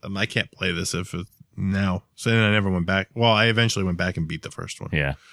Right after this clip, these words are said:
Speaker 2: So the first one was good, but there was
Speaker 1: Mm-hmm.
Speaker 2: some monotony in it, and it was still developing the mechanics and everything. Two introduced Ezio, who was a
Speaker 1: Yes.
Speaker 2: much more well-defined character than Altair, uh, and was just, the fans loved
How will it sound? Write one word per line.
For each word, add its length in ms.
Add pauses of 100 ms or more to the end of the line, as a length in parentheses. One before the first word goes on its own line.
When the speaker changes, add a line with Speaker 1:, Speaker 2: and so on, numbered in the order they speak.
(380)
Speaker 2:
So 140
the 60
first 200
one 140
was 100
good, 180
but 120
there 100
was 200
Speaker 1:
Mm-hmm. 40
Speaker 2:
some 140
monotony 500
in 100
it, 200
and 200
it 60
was 240
still 180
developing 460
the 80
mechanics 480
and 80
everything. 460 (420)
Two 580
introduced 600
Ezio, 600 (340)
who 140
was 180
a 20
Speaker 1:
Yes. 80
Speaker 2:
much 540
more 340
well-defined 720
character 560
than 480
Altair, 680 (520)
uh, 360
and 440
was 280 (280)
just, 380
the 80
fans 460
loved 420